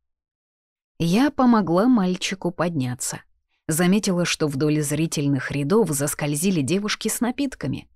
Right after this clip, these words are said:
Раздавалось нестройное чествование королевы, но заслон гасил лишние звуки. То есть на это деньги в королевстве нашлись? Эмилия, встав на стул, негромко переговаривалась с Кристаллом,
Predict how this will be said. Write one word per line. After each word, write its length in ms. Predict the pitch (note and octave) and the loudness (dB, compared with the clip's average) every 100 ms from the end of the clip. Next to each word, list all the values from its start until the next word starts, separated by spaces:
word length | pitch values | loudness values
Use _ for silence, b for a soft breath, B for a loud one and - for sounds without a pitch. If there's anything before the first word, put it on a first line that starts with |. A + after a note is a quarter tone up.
| _ _ _ | _ _ _
Раздавалось 720 | G#3 G#3+ F#3+ F#3 F3 F3 - | 2 4 4 4 4 2 2
нестройное 800 | E3+ D#3+ - - D#3 E3 D#3 C#3+ | 2 2 0 0 2 4 4 2
чествование 800 | C3+ C#3 C3+ - C#3 C#3 C#3 C3 | 0 -2 -2 -2 -2 0 0 -2
королевы, 540 | - C3+ C3+ A#3+ B3 B3+ b b - | -4 -4 0 0 0 -4 b b -2
но 220 | E3+ A#3+ | 4 4
заслон 580 | C#4 D4 - G3 F#3 F#3+ | 4 2 2 2 4 4
гасил 520 | G3 A#3 - C#3+ D3+ | 2 -2 -2 0 0
лишние 520 | D#3 C3+ - C#3+ C#3+ | 0 -2 -2 -2 -2
звуки. 500 | D3 B2+ B2 - B2 - _ _ _ _ _ | -2 -6 -8 -10 -14 -16 _ _ _ _ _
То 140 | - D#3+ | -2 2
есть 360 | D#3 - - - | 2 0 -6 -2
на 280 | E3 D3 C#3 | 0 0 -2
это 160 | F3 | 0
деньги 440 | F3+ F#3 F#3+ F3+ F#3 | 2 4 4 4 2
в 100 | - | -2
королевстве 680 | D3 C#3 C#3 - - D#3+ | -2 -2 -2 -4 -4 0
нашлись? 600 | E3 - - F4+ - - _ _ _ _ _ _ _ _ _ _ _ | 0 0 -2 -4 -4 -8 _ _ _ _ _ _ _ _ _ _ _
Эмилия, 480 | F3+ A#3+ E4+ C#4+ A3+ | 4 6 8 6 2
встав 380 | G3+ - - - | 0 -4 -4 -2
на 120 | E3 | -2
стул, 400 | - - D4+ B3 b b | -2 -2 -2 -2 b b
негромко 540 | A3 A#3+ C#4+ D#4 D4 | 4 4 4 4 2
переговаривалась 880 | C4 B3 A3+ G3+ G3+ B3 A3 A3 G#3 | 0 0 2 2 2 2 0 0 -2
с 60 | - | -4
Кристаллом, 720 | F#3 F#3 - D#3+ C#3 C3 | -4 -4 -4 -4 -4 -8